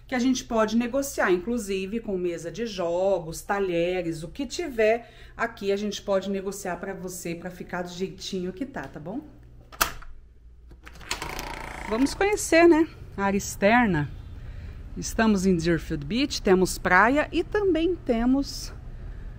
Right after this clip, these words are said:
uma piscina enorme em L.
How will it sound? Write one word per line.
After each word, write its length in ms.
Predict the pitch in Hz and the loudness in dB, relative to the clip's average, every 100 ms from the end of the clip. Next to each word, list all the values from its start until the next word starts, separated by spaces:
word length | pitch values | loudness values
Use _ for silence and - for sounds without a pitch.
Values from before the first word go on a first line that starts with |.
| - - | -14 -10
uma 180 | 247 254 | -6 -4
piscina 920 | 277 254 - 240 233 233 226 233 240 - - - | -4 -4 -2 0 2 2 2 0 -2 -8 -14 -4
enorme 800 | 202 220 208 196 196 190 208 226 - | 0 2 6 8 8 8 6 0 2
em 240 | 254 214 | 4 6
L. 380 | 175 170 202 | 4 4 0